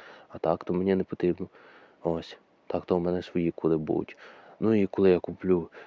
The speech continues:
декілька індукачок, у мене потім будуть свої індукачки. Не потрібно буде купляти. Ось. Одні качки будуть.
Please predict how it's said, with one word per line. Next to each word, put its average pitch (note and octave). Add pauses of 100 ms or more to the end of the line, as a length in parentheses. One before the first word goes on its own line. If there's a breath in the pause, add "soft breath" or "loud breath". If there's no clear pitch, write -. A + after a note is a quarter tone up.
(140 loud breath)
декілька F2
індукачок, F2+
у -
мене F#2
потім D#2+
будуть F2
свої F2 (340 loud breath)
індукачки. F2
Не D#2
потрібно E2+
буде E2
купляти. - (280)
Ось. D#2+ (720 loud breath)
Одні F#2
качки -
будуть. D#2+